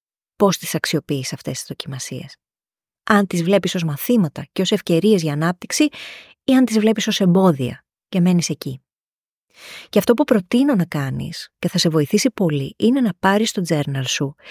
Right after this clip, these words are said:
και να αρχίσεις να κάνεις journaling με αυτή την αναπλαισίωση στο μυαλό. Σκέψου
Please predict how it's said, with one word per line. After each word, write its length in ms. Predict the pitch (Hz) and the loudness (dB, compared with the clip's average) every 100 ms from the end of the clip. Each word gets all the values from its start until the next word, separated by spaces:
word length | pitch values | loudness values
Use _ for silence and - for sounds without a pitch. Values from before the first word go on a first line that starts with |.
| - - - _ | -18 -16 -20 _
και 120 | 220 | 2
να 80 | 202 | 4
αρχίσεις 420 | 185 - 240 277 | 2 0 0 0
να 120 | 240 | -2
κάνεις 320 | 196 214 247 180 | 0 2 2 2
journaling 480 | 185 185 185 185 208 - | 0 2 0 0 -2 0
με 200 | 190 196 | 2 2
αυτή 380 | 175 - 233 | -2 -2 -4
την 180 | 233 240 | 0 0
αναπλαισίωση 680 | 220 196 180 156 - 196 196 | 2 0 -2 -2 -2 -2 -4
στο 140 | 180 | -4
μυαλό. 480 | 165 151 160 135 - _ _ _ _ - - - | -4 -2 -2 -4 -8 _ _ _ _ -18 -18 -16
Σκέψου 380 | - - 269 - | -2 0 2 -2